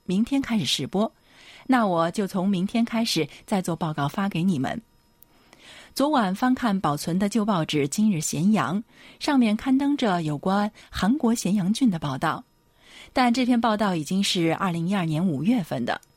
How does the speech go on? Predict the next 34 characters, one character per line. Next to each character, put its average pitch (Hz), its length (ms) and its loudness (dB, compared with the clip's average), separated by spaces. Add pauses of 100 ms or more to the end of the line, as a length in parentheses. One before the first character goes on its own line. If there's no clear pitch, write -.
距 202 160 0
今 220 240 2
有 151 200 0
七 - 200 0
年 220 180 4
多 156 140 -2
的 151 80 -2
时 - 160 -4
间 170 240 -2
了， 160 220 -2 (420)
想 - 180 -2
必 202 120 2
咸 190 160 0
阳 214 200 4
郡 196 280 0 (200)
有 180 120 0
很 - 160 -2
大 202 180 -2
的 165 100 -2
变 202 160 -2
化 143 260 -4
吧？ - 180 -6 (800)
我 190 140 0
们 233 100 2
咸 220 160 0
阳 233 160 2
市 247 160 -2
的 151 80 -2
变 185 180 0
化 156 200 -4
是 160 140 -4
很 - 160 -6
大 175 240 -4
的， - 160 -8